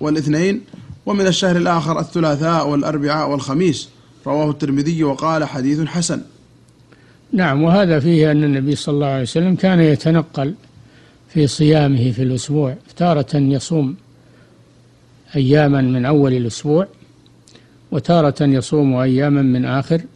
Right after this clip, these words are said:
Speaker 1: الأسبوع.
Speaker 2: الأسبوع، فإذا صام أياما من أول الأسبوع دخل فيها يوم السبت. نعم.
Speaker 1: قال: "وقد روى ابن مهدي هذا الحديث عن سفيان ولم يرفعه،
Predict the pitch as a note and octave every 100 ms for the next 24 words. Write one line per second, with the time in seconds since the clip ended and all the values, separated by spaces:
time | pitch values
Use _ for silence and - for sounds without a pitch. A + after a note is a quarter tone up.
0 | - B2+ - - C3+ A#2+ - D#3 C3+ -
1 | A#2+ B2 E3+ - _ _ _ _ _ _
2 | _ _ - E3+ E3+ D#3+ D3 - E3 D3
3 | C3+ C3 - _ _ _ - C#3+ D3 F3
4 | D#3 C#3 C3+ C#3+ D3+ C3+ B2+ A#2+ A2+ -
5 | D3+ F#3+ A3 - C3+ A#2 A#2+ C3 B2 B2
6 | B2+ B2+ B2+ - _ _ _ - D3+ -
7 | C3 G#2+ - - _ - B2+ G#2 _ -
8 | _ - D#3+ F3 F3 E3+ F3+ G3 F#3+ F#3
9 | E3+ D#3 F3+ F3 D3+ D#3 D#3 C#3+ D#3+ E3+
10 | D#3 D#3+ D3 C#3+ C#3+ D#3+ F3 - - -
11 | - E3+ F3+ E3+ D3 D3 B2+ C3+ D3